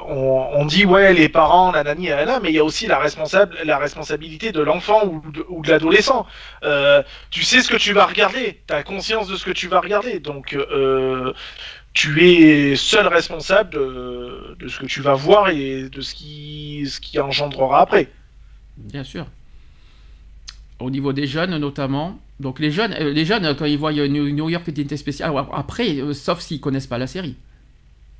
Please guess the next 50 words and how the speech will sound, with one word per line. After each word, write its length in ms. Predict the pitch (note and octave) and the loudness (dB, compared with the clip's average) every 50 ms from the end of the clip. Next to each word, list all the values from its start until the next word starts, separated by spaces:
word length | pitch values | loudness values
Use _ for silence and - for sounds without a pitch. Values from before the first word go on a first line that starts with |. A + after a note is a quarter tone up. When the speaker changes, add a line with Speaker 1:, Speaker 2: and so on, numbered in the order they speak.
| - - - | -20 -20 -12
Speaker 2:
Ça, 160 | - - E3+ | -8 -8 -6
c'est 80 | E3+ D3+ | -6 -6
encore 220 | B2 A#2+ A#2 A#2+ | -10 -8 -8 -10
autre 100 | D#3+ E3+ | -10 -10
chose. 260 | - C3+ F2+ - B2+ - _ _ _ _ _ _ - - - - - - - - | -10 -12 -12 -12 -14 -20 _ _ _ _ _ _ -20 -20 -20 -20 -20 -20 -20 -12
C'est 120 | - C3+ | -8 -6
vrai 60 | C#3+ | -4
que 120 | - D3+ C#3 | -2 -2 -2
si 240 | C#3 - D#3+ D3 | -2 -4 -6 -2
tu, 80 | - F3+ | 4 6
Speaker 1:
Oui. 120 | F#3 E3 | 6 6
Speaker 2:
te, 120 | C#3+ D#3 - | 6 2 -2
si 240 | C3+ - - E3+ E3+ | -6 -8 -6 -6 -4
tu 160 | E3+ F#3 F3 | -2 0 0
restes, 240 | E3 F3 E3+ D#3 D3 | 2 2 0 0 -4
si 140 | - E3+ | -6 -8
tu 120 | E3 - E3+ | -10 -8 -6
viens 160 | D#3+ F3+ F3 | -6 -4 -4
pour 120 | E3+ D#3 | -2 -2
la 80 | D3 D3 | -4 -4
première 280 | D3 - F3 E3+ E3 - | -2 -4 -4 -4 -6 -6
fois, 300 | - F3 E3+ E3 D3+ C3+ | -4 -2 0 0 0 -2
tu 140 | - C#3 | -6 -8
connais 180 | - D3 D3 C#3+ | -6 -4 -4 -4
pas 140 | C#3 D#3+ D3+ | -4 -6 -6
cette 180 | - D3 - | -8 -6 -8
évo-, 160 | D3 C3+ C3 B2+ | -6 -6 -6 -6
tu 160 | C3 C#3+ C3 | -6 -6 -6
dis, 80 | B2+ | -4
tiens, 220 | - E3+ F3+ F#3 F#3 | -4 -2 -2 -2 -2
par 160 | F3 D#3+ C3+ | -4 -6 -6
curiosité, 400 | E3 D#3+ E3 D#3+ D#3 D#3 E3 F3 | -4 -4 -4 -2 -4 -4 -4 -4
je 60 | D#3 | -4
vais 60 | D3+ | -4
regarder 280 | C#3+ C#3+ C#3 C#3 C#3+ D3 | -4 -4 -4 -4 -4 -4
le, 200 | C#3 C3+ C3 B2+ | -2 -2 -2 -2
la 120 | B2+ B2+ | -2 -4
série. 400 | A#2 - D3 C3+ D3+ F3+ G#3 F#3 - - - - - - - - - | -4 -6 -6 -6 -6 -6 -8 -10 -16 -20 -20 -20 -20 -20 -20 -18 -12
Tu 120 | - D3+ - | -10 -6 -2
tombes 140 | F3 E3+ | -2 -2
sur 140 | E3 - D#3+ | -2 -2 -2
des 100 | D3+ D3+ | -2 -2
scènes 200 | D3 - E3 D3 | -2 -4 -4 -4
violentes, 280 | C#3+ C#3+ D3 E3+ F3+ - - | -2 -2 -2 -4 -4 -6 -6
aïe, 220 | - F3 G#3 B3+ - - | -8 -6 -6 -8 -12 -10
oui, 240 | - E3 G3+ - - - | -8 -8 -8 -8 -12 -12
hein, 220 | - D3+ D#3 D#3+ D3 | -10 -10 -10 -8 -8
voilà 220 | C#3 C#3 C#3+ D#3+ E3 | -6 -6 -6 -8 -8
quoi. 220 | - - - - - - - - - - - - - - - - - - - G2 | -10 -12 -12 -12 -16 -20 -20 -18 -18 -16 -16 -16 -16 -16 -18 -18 -18 -16 -8 -2
<laughs> 40 | - | 0